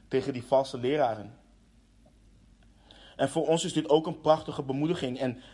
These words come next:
en houvast dat we hem kennen. Het is, het is wonderbaarlijk dat we hem kennen, dat we overwinnaars zijn in en door Christus. En dat we veranderd worden door zijn woord en de strijd kunnen winnen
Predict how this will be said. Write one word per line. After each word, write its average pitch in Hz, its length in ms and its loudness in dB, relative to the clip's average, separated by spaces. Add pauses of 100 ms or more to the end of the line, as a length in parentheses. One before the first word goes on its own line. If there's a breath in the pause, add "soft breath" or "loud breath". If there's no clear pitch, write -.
(120)
en 131 160 0
houvast 127 540 2
dat 139 160 -4
we 160 60 -8
hem 135 220 -6 (120)
kennen. 175 280 2
Het 127 140 -2
is, - 220 -6 (1400 loud breath)
het 151 140 0
is 151 220 -4
wonderbaarlijk 160 840 2
dat 139 140 0
we 143 80 -4
hem 131 240 -6
kennen, 131 240 -2
dat 127 120 0
we 139 100 0
overwinnaars 156 640 0
zijn 131 280 0
in 160 200 -2
en 147 160 -2
door 139 240 0
Christus. 156 600 -8 (800 soft breath)
En 135 100 -2
dat 151 140 0
we 160 60 -2
veranderd 156 500 0
worden 151 280 0
door 139 160 -2
zijn 123 220 -4
woord 156 280 0
en 139 100 -6
de 131 80 -4
strijd 156 580 0
kunnen 143 280 -4
winnen 151 400 -2